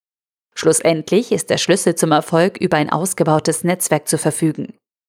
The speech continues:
Als Underwriter im Kunstbereich muss man gut vernetzt sein und viele Leute kennen. Mein Vater hat immer zu mir gesagt, "Kunst sammeln ist okay, aber zuerst müssen Kontakte gesammelt werden." Möchtest auch du mit einem außergewöhnlichen Hintergrund bei uns einen Job finden?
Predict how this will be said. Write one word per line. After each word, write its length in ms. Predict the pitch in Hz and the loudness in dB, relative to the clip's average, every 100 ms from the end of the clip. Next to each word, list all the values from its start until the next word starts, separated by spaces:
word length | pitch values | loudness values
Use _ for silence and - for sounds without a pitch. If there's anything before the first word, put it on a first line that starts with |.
| - | -2
Als 280 | 240 240 - | 0 0 -2
Underwriter 600 | 302 311 269 202 208 170 | 0 0 2 0 2 0
im 100 | 160 | 0
Kunstbereich 720 | 175 175 - 175 151 151 147 | -2 0 0 -2 0 0 0
muss 220 | 160 - | -2 0
man 160 | 147 147 | 0 0
gut 240 | 170 208 | -2 -2
vernetzt 440 | - 165 190 - - | -2 -2 -2 -6 -4
sein 360 | 151 135 156 | -2 -2 -6
und 160 | - - | -10 -8
viele 280 | - 185 180 | -2 2 4
Leute 300 | 160 185 156 | 4 2 -2
kennen. 380 | - 143 - - _ _ - | -2 -4 -4 -16 _ _ -8
Mein 140 | - | -8
Vater 480 | - 147 165 254 233 | -2 0 0 0 0
hat 160 | 202 - | -2 0
immer 320 | 202 214 196 | 0 2 0
zu 120 | - | 0
mir 140 | 180 165 | 0 0
gesagt, 540 | 165 165 160 - - _ _ _ - | 2 2 0 -4 -18 _ _ _ 0
"Kunst 380 | 180 247 - | 0 2 -2
sammeln 260 | 311 294 262 | 0 2 0
ist 220 | - - | 0 0
okay, 460 | 175 - 165 143 - _ _ - | -2 0 0 -2 -6 _ _ -6
aber 220 | 170 151 | -4 -2
zuerst 580 | - - 160 240 - - | -2 0 -2 -4 -6 -2
müssen 260 | 269 277 | -2 -2
Kontakte 500 | - 277 220 214 151 | -2 -2 -2 -2 -2
gesammelt 460 | 151 151 147 139 - | 0 0 0 -2 0
werden." 340 | 147 - - _ _ _ _ _ _ _ _ _ _ _ _ _ - | -2 -2 -12 _ _ _ _ _ _ _ _ _ _ _ _ _ -2
Möchtest 400 | 151 - - - | 0 0 -2 -2
auch 120 | - | -2
du 280 | - 156 208 | 0 2 4
mit 260 | 247 208 - | 2 2 0
einem 220 | 160 147 | -2 0
außergewöhnlichen 800 | 151 190 165 156 160 160 151 151 | 0 2 0 2 2 0 -2 -2
Hintergrund 640 | 160 160 156 151 175 - | 0 0 2 0 0 -2
bei 120 | - | -2
uns 320 | - 147 190 143 | -2 -4 -2 -2
einen 220 | 151 147 | 0 0
Job 220 | 143 - | 0 0
finden? 460 | 170 160 - 254 | -2 -2 -2 -4